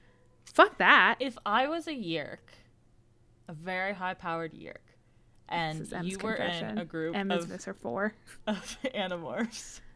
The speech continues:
Speaker 1: Uh-huh,
Speaker 2: and
Speaker 1: uh-huh.
Speaker 2: you guys had to take me out, would you want to be involved in killing me?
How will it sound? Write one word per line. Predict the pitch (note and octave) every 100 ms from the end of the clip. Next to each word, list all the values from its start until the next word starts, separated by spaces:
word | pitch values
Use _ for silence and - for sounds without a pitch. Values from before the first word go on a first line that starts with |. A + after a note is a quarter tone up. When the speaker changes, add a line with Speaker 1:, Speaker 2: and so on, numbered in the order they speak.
| -
Speaker 1:
Uh-huh, | A3 G3+ G3+ - -
Speaker 2:
and | G3+
Speaker 1:
uh-huh. | G3+
Speaker 2:
you |
guys | G3 G#3
had | G#3 G3
to | G#3
take | G#3+ A3 G#3
me | A3 F3+
out, | D3 D3+ -
would | G#3+ F#3+
you | G3+ F#3+
want | F#3+ A3
to | A3+
be | G3 F#3+
involved | F#3+ E3+ D#3+ D3+ D3 C#3+ D3+ - - - - - -
in | E3 D#3+ A3+ - - - - -
killing | - C4+ G#3+ D3
me? | F#2 A#3+